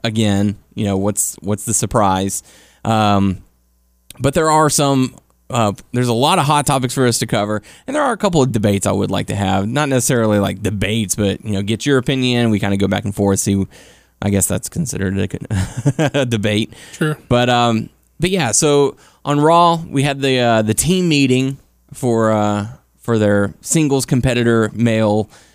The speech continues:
Speaker 1: uh, for Survivor Series, and Stephanie was introducing them, having their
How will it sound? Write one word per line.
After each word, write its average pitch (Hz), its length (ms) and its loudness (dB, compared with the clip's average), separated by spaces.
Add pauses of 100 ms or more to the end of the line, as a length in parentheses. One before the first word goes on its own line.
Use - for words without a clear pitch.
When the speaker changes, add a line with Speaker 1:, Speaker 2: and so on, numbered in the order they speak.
(300)
Speaker 1:
uh, 104 160 2
for 101 260 2
Survivor 110 480 0
Series, 98 600 2
and 98 160 0
Stephanie 117 480 -2
was 104 400 0
introducing 113 580 0
them, 107 240 0
having 104 340 -2
their 98 340 0